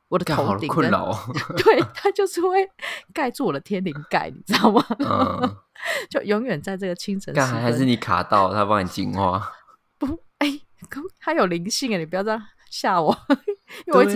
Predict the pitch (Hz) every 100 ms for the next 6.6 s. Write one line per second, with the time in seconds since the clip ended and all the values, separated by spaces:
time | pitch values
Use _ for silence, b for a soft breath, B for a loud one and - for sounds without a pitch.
0 | 202 165 185 180 156 147 170 214 110 104
1 | 131 123 117 113 123 - 605 605 B -
2 | 269 294 330 302 277 302 320 349 285 190
3 | 220 202 190 165 156 160 160 143 147 196
4 | _ _ _ _ _ - 233 240 240 247
5 | 214 202 180 170 - - - - _ _
6 | _ - 110 101 92